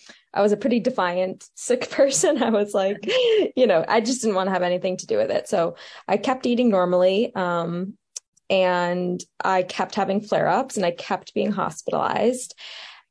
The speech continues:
And, you know, it wasn't until I was about nineteen that,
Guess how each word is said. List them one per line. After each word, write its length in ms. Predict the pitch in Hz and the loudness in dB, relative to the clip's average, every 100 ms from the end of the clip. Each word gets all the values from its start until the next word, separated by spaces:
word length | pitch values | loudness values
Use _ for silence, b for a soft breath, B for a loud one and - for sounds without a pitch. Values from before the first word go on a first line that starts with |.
| - | -2
And, 720 | 220 220 220 220 214 220 220 214 - _ _ _ _ _ | 0 2 2 2 2 2 0 -2 -16 _ _ _ _ _
you 140 | 247 254 | 2 4
know, 180 | 214 | 4
it 120 | 208 202 | 4 4
wasn't 340 | 220 226 277 | 2 2 2
until 380 | 262 254 240 214 | 2 0 0 0
I 180 | 202 196 | 2 0
was 160 | 190 | -2
about 280 | 196 190 190 | -2 -4 -2
nineteen 960 | 196 196 214 220 - - 196 233 196 180 | 0 0 0 -4 -8 -4 0 2 2 0
that, 600 | 180 175 175 - - | 0 0 -2 -6 -14